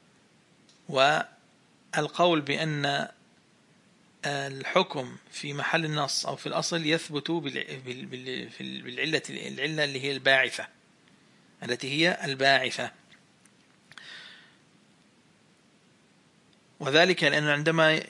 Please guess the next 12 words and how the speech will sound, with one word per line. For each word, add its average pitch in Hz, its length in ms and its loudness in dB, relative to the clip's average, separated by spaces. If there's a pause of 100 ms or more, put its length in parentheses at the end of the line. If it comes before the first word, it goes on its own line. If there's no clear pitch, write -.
(120)
يقولون 160 580 0
الباعثة 160 500 6
يقصد 156 340 2
بذلك 143 800 2 (1300)
أن 135 160 0
الشارع 160 720 6 (2250)
أثبت 147 380 -2
الحكم 185 400 0
من 170 100 2
أجل 165 180 2
تحقيق - 400 -4
مقاصد 147 500 0